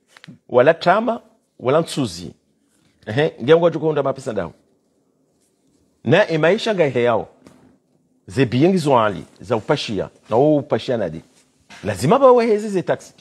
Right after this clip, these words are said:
Juzi mwono manifestation Marseille, wa, o Marseille ze biyengi zo ali. Mm. Wendo angalia, bala e, erreur ya jiri bala tena. Si wa Komori si karjiste, si karanza ilmu.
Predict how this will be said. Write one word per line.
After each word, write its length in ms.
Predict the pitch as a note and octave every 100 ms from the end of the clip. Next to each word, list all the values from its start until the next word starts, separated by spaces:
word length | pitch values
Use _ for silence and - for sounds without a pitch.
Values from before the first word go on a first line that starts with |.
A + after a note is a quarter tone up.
| _ _ _ _ _ _ _ _ _ _ _ _ _
Juzi 260 | A#2 D3+ F3
mwono 380 | A#3 A3+ A3 G#3
manifestation 640 | F#3 F3 E3+ - F#3+ F#3+
Marseille, 400 | D3+ - F3+ C#3+
wa, 180 | A2+ A2+
o 280 | A2+ A#2 B2
Marseille 400 | A#2+ G#2+ - A#2+
ze 140 | G2+
biyengi 340 | G2 G2+ A2+ A2+
zo 200 | G2+ G2
ali. 180 | F2+ E2
Mm. 280 | G#2+ G2+ G2+ _ _ _ -
Wendo 240 | C3+ D#3
angalia, 460 | D3+ G#3 C4+ C3 A2
bala 240 | E3+ G#3+
e, 220 | G3 D#3+ D#3
erreur 380 | D3 D#3+ C3 -
ya 160 | A#2 A#2
jiri 240 | C#3 F#3
bala 240 | G#3 E3+ E3+
tena. 400 | A3 C#3+ G2 - _ _ _ _ _ _ G#2 - G#2
Si 160 | -
wa 120 | E3+ D#3+
Komori 300 | F#3 A#3 A#3+
si 140 | G#3
karjiste, 560 | G#3 E3+ D3+ F3 E3+ B2+
si 140 | F3+
karanza 500 | F#3+ F3 D#3 A#2+ D#3
ilmu. 340 | E3 A2 F2+